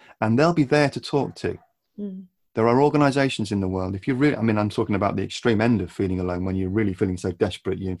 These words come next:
Speaker 1: might think about not carrying on. Don't do it.
Speaker 2: Mm.
Speaker 1: There are,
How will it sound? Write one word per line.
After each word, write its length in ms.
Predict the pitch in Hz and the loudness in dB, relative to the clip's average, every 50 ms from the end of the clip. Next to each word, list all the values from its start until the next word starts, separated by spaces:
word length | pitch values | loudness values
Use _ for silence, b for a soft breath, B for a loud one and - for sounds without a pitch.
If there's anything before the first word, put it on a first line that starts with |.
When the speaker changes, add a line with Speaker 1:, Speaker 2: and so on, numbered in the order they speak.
| _ | _
Speaker 1:
might 280 | - 110 98 98 98 - - | -8 -6 -6 -6 -6 -6 -6
think 180 | 104 98 85 | -6 -4 -4
about 320 | 95 90 98 92 95 101 - _ _ _ _ _ | -4 -2 -2 -2 -4 -6 -10 _ _ _ _ _
not 200 | - 107 - - | -6 -6 -4 -4
carrying 320 | - 107 101 98 90 92 | -2 -2 0 0 0 0
on. 260 | 110 117 95 87 82 - _ _ _ _ _ _ _ _ _ _ - | 0 0 0 -2 -4 -8 _ _ _ _ _ _ _ _ _ _ 0
Don't 220 | 113 110 101 104 | 0 0 2 2
do 120 | - 110 110 | 2 4 4
it. 180 | 90 87 - _ _ _ _ _ _ _ _ - | 2 0 -4 _ _ _ _ _ _ _ _ -8
Speaker 2:
Mm. 60 | 226 208 | -2 0
Speaker 1:
There 140 | 110 104 | 2 2
are, 280 | 101 98 98 98 95 - | 2 2 2 0 -2 -4